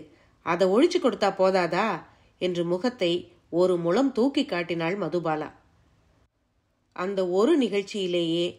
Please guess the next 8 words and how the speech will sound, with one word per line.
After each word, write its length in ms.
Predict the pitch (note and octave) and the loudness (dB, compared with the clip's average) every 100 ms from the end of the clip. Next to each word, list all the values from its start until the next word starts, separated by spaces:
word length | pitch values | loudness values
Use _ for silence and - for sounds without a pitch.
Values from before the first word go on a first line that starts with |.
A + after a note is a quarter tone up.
| _ | _
இரண்டு 340 | F#3+ G3+ G#3 F#3+ | -2 -2 -2 0
பேருக்கும் 420 | G3 B3 C#4 B3+ | 0 0 0 -2
கருத்து 340 | F#3+ F#3+ A#3+ | 0 -2 0
வேறுபாடு 440 | C4+ G#3 F#3 F3+ F3 | 2 2 2 0 0
இருப்பதை 360 | E3+ F3 E3+ F#3+ | -2 -4 -4 -2
முனியம்மா 480 | A3 F#3 A3+ A#3+ F#3 E3 | -2 -2 0 0 0 -2
புரிந்து 320 | F3 F#3 G3 | -2 -2 -2
கொண்டாள். 380 | E3+ E3 D3+ | -2 -2 -6